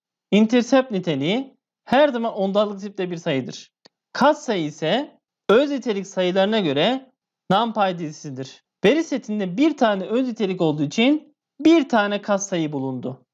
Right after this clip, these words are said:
Şimdi eğitim ve test verilerine göre doğruluk skorlarını ekrana yazdıralım. Bunun için print yazıp içerisine L R skor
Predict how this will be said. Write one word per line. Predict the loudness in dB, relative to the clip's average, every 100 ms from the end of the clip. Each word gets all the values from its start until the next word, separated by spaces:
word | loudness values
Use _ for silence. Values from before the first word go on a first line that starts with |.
| _
Şimdi | -2 4 4
eğitim | 4 4 4 4 2 2 2
ve | 2 0
test | 0 0 2
verilerine | 2 2 0
göre | 2 2 2 -2 _ _ _ -2
doğruluk | 4 6 4 0 -4
skorlarını | -10 -2 0 2 2 2 2 0 0 -6 _ _ 0
ekrana | 0 0 -4
yazdıralım. | 0 0 0 -4 -4 -6 _ _ _ -2
Bunun | 4 4
için | 2 0 0 0 -2 _ _ _ _ 2
print | 4 4 2
yazıp | 0 0 -4
içerisine | -2 -2 0 2 2 0 -4 _ _ _ 4
L |
R | 6 4
skor | 0 -2 2 2 0